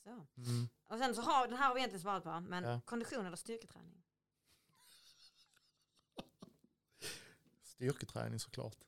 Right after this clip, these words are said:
Speaker 1: Ja, jag menar det.
Speaker 2: Alltså styrketräning, då innefattar det också att lyfta tungt och sånt. Det är inte bara ligga och pumpa muskler utan
Speaker 1: Ja, fast det här, styrketräning just nu är lite pumpa muskler
Speaker 2: Ja, men det är
Speaker 1: faktiskt.
Speaker 2: styrketräning.
Speaker 1: Ja, mm, jag förstår det.
Speaker 2: Våga väga cardio.
Speaker 1: Mm.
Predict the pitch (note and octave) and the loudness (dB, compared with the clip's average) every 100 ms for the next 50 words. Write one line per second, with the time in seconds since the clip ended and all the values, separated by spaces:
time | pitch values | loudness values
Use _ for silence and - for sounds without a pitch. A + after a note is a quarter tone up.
0 | _ _ - D3 D3 C#3 C#3+ C#3+ C3+ - | _ _ -16 -12 -10 -10 -6 4 6 6
1 | B2 A#2+ A#2 - - C#3+ C#3 - B2 A#2 | 4 4 2 -4 0 2 2 2 2 4
2 | A#2 A#2+ B2 C3 A#2+ A#2+ - A#2 A#2+ A#2 | 4 6 6 6 4 0 2 2 2 0
3 | - A#2 A2+ - - A#2+ G#2+ - - A2 | -4 -6 -6 -6 -6 -4 -6 -8 -10 -8
4 | - A2+ A2+ A2+ A2+ A2+ G#2+ A#2 A2+ A2+ | -8 -10 -8 -4 -2 -2 -4 -6 -8 -6
5 | A#2 G#2+ - A2+ A2 A#2 G#2+ - _ _ | -4 -4 -4 -6 -6 -8 -10 -12 _ _
6 | - A#3+ C4+ C4 D4+ C#4 B3+ A3 - D4 | -8 -2 0 6 10 10 8 0 -4 -4
7 | A#3+ B3+ C4 C#4+ C4+ D4+ G#3 G#3 F#3 F3 | -4 -4 -2 -4 -4 -2 -2 -2 -4 -6
8 | E3+ - F3 F3 F3+ B2+ C3 C3 B2 A#2+ | -8 -8 -8 -4 2 4 6 6 6 6
9 | A2+ - A2+ - A2+ G#2+ G#2 G#2 _ F3+ | 4 0 -4 -4 -8 -8 -8 -10 _ 0
10 | A3 - G3+ B3 B3 G3 F#3+ G#3+ F3+ D#3+ | 0 -2 -8 -8 -8 -10 -10 -6 -6 2
11 | B2 A#2+ A2+ A2+ A2+ A2 G2+ A#2 A2+ A2 | 4 4 2 -2 -2 -6 -8 -8 -6 -6
12 | G#2+ - _ _ _ E3+ F#3 | -10 -14 _ _ _ -20 -20